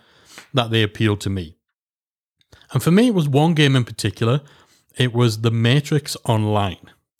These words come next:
Right, I've always been a huge, huge fan of the Matrix movies, and following the, the trilogy of, of movies in the two thousands, they brought out an M M O R P G set in the world of The Matrix, right? And so you would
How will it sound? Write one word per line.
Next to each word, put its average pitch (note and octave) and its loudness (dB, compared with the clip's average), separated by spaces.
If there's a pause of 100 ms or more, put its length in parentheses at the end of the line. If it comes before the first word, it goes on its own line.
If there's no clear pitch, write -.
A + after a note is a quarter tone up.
(160)
Right, G2+ -10
I've G#2 -4
always F3+ 4
been D3+ 0
a C#3 4
huge, C#3 2
huge B2+ -2
fan A2+ 0
of A2 0
the G#2+ -2
Matrix G#2 -4
movies, B2 0 (420)
and B2+ 0 (120)
following C#3+ 2
the, A2+ 2
the F#2+ -6
trilogy C#3 2
of, A2 -2
of G#2+ -2
movies A#2 2
in A2 -2
the G2 -4
two G2+ -6
thousands, C3+ 0 (520)
they C#3 2
brought A#2+ 2
out A2 0
an B2+ 0
M A#2 2
M B2 4
O A2 4
R G2 0
P A2+ -6
G G2+ -6 (240)
set A#2 -4
in C#3+ 2
the D3 2
world A2+ 0
of A#2+ -2
The B2+ 2
Matrix, - -2 (400)
right? C#3+ -2
And C3 0
so C3 0
you B2+ 0
would C#3 0